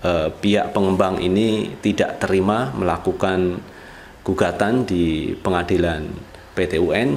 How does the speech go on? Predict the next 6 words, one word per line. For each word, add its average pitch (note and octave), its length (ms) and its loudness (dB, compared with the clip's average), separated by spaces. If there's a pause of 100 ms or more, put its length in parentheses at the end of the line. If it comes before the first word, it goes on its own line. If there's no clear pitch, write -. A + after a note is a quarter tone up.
kemudian G2 720 2
mengajukan F2+ 640 -2
kasasi G#2+ 720 0
di F#2 240 2
Mahkamah D#2+ 560 -2
Agung, C3+ 240 2